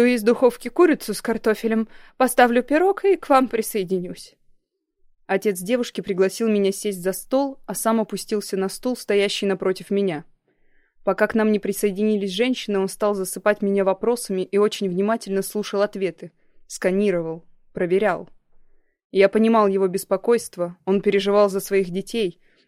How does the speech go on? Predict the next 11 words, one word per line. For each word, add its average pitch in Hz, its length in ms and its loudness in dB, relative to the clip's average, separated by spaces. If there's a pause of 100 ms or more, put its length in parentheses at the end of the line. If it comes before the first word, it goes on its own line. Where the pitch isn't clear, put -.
поэтому 214 340 6
я 208 160 4
не 202 120 2
раздражался 202 680 -2
на 170 100 -6
такой 180 240 -4
пристальный 190 520 -4
интерес 190 380 -2
к - 60 -20
своей 185 300 0
персоне. 170 580 -6